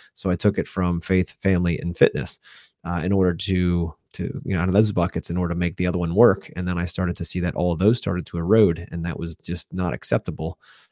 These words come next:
Things became, you know, tight with how I felt, with how much I was showing up as a father and as a husband. So that was, it was a big reality check for me to be able to go back and look. And that's why I needed this framework, the four Fs, in order to make sure that I'm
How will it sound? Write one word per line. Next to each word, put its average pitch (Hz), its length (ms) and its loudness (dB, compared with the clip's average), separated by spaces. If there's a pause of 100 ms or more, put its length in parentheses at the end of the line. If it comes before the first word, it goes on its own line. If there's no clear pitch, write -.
Things 92 200 -2
became, 85 580 -2
you 82 80 -6
know, 82 160 -4
tight 90 260 -2
with 85 280 -4
how 87 180 -2
I 87 100 0
felt, 82 480 -4
with 78 260 -6
how 87 160 -4
much 85 220 -6
I 87 80 -2
was 85 180 -2
showing 90 260 -2
up - 120 -6
as 80 100 -8
a 82 60 -8
father 113 500 2
and 87 160 -4
as 85 160 -6
a 80 80 -6
husband. 107 480 0 (300)
So - 160 -2
that 95 140 6
was, 92 280 0
it - 60 -8
was 101 100 0
a 107 60 4
big 123 180 4
reality 113 400 4
check - 260 -8
for - 120 -10
me 85 140 -2
to 82 80 -4
be 87 100 -2
able 92 140 2
to 85 40 -4
go 92 80 -2
back 90 240 -2
and 90 80 -2
look. 101 200 2
And 90 60 0
that's 101 160 -2
why 107 100 2
I - 20 2
needed 107 240 2
this 82 180 -2
framework, 107 520 0
the - 100 -6
four 87 260 -2
Fs, 107 240 -4
in 87 80 -4
order 90 180 -2
to - 140 -8
make 92 180 -2
sure - 220 -2
that 90 120 0
I'm 90 120 -2